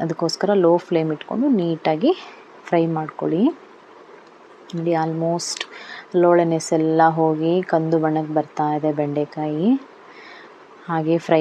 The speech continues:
ಮಾಡ್ಕೊಳ್ಳಿ. ಕಂದು ಬಣ್ಣಕ್ಕೆ ಬಂದಾಗ್ಲೂ ಕೂಡ ಒಂದು, ಒಂದು ನಿಮಿಷ ಆಗೋಷ್ಟು ಆ ಥರ ಫ್ರೈ ಮಾಡಿ ಚೆನ್ನಾಗಿ ಒಂದೊಂದು ಬೆಂಡೆಕಾಯಿ ನೀಟಾಗಿ ಬೇಯಬೇಕು. ಆವಾಗನೇ ಚಟ್ನಿ ಹಸಿ ವಾಸನೆ ಬರಲ್ಲ, ನೀಟಾಗಿರುತ್ತೆ, ಸೂಪರಾಗಿರುತ್ತೆ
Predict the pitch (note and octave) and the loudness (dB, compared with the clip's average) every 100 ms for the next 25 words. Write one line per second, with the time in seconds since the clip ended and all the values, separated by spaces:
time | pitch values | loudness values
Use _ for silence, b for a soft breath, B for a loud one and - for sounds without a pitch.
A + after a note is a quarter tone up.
0 | D#3+ D#3 D3+ D3+ D#3 D3 F3 A#3+ - E3 | 2 0 -2 -4 -2 0 0 0 0 -2
1 | D#3 D#3+ D#3+ D#3 D3+ D#3 D3+ D#3 D#3 D#3 | -2 -2 -2 -2 -4 -4 0 0 0 -2
2 | D#3 D#3 D#3+ G#3 G#3+ D#3+ D#3 E3 E3 D#3+ | -4 -6 -4 0 0 -2 -2 -2 -2 -2
3 | D#3+ D#3 - D#3+ D3+ D#3 - E3 D#3+ D#3+ | -4 -6 -4 -2 -2 -6 -6 -6 -6 -4
4 | E3 - D#3+ D#3+ D#3+ D#3 D#3 G3 A3+ - | -6 -2 -2 -2 -4 -6 -2 -2 -2 -4
5 | D#3+ E3 F3+ E3+ D#3+ D#3+ D#3+ D#3 D#3 D#3+ | -8 -4 -4 -4 -4 -4 -4 -4 -4 -2
6 | E3+ F3+ E3+ D#3 F3 D#3+ D#3+ D#3+ D#3+ D#3 | -2 -2 -4 -4 -6 -4 -2 -2 -4 -6
7 | F#3 G3 E3 D#3+ E3 E3+ E3+ D#3+ - E3+ | -2 0 0 -2 -4 -4 -4 -6 -6 -6
8 | D#3+ - E3+ E3+ D#3+ - E3 D#3 D#3 D#3+ | -6 -6 -4 -2 -4 -4 -6 -2 0 0
9 | D#3+ G#3+ D4+ B B B B B E3+ E3 | 2 2 0 B B B B B -2 0
10 | F3+ E3 E3 D#3+ - F#3+ - D#3+ - D#3+ | 2 2 2 -2 -2 -4 -2 -6 -2 0
11 | D#3+ D#3 D#3 - | 0 0 -4 -2